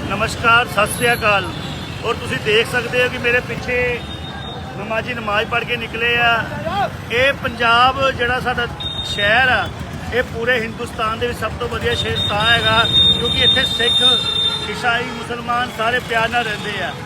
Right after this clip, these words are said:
ਜਿੱਦਾਂ ਕਿ ਇੱਕ ਪਾਸੇ ਦੇਸ਼ ਦੇ ਮਾਹੌਲ ਖਰਾਬ ਕਰਨ ਦੀ ਗੱਲਾਂ ਕੁਛ ਕਰਦੇ ਪਏ ਸੀ ਰਾਜਨੀਤਿਕ ਤੱਤ ਵਾਸਤੇ, ਇੱਕ ਪਾਸੇ ਦੇਖ ਸਕਦੇ ਆ ਕਿ ਇੱਥੇ ਲੋਕੀ ਹੋਲੀ ਵੀ ਮਨਾ ਰਹੇ ਆ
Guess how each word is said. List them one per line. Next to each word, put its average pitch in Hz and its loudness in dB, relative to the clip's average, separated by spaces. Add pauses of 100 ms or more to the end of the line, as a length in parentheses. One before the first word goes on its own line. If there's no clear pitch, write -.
(300)
ਜਿੱਦਾਂ 214 -4
ਕਿ 262 0
ਇੱਕ 254 -2
ਪਾਸੇ 247 -2
ਦੇਸ਼ 233 0
ਦੇ 254 -2
ਮਾਹੌਲ 233 -2
ਖਰਾਬ 226 -2
ਕਰਨ 233 -6
ਦੀ 240 -8
ਗੱਲਾਂ 226 -6
ਕੁਛ 226 -8
ਕਰਦੇ 226 -2
ਪਏ 233 -2
ਸੀ 233 -6
ਰਾਜਨੀਤਿਕ 226 -4
ਤੱਤ 220 -6
ਵਾਸਤੇ, 233 -2 (500)
ਇੱਕ 233 -4
ਪਾਸੇ 233 0
ਦੇਖ 233 2
ਸਕਦੇ 247 -2
ਆ 240 0
ਕਿ 247 -2
ਇੱਥੇ 247 -2
ਲੋਕੀ 240 -2 (360)
ਹੋਲੀ 226 -2
ਵੀ 262 -2
ਮਨਾ 240 2
ਰਹੇ 240 4
ਆ 240 4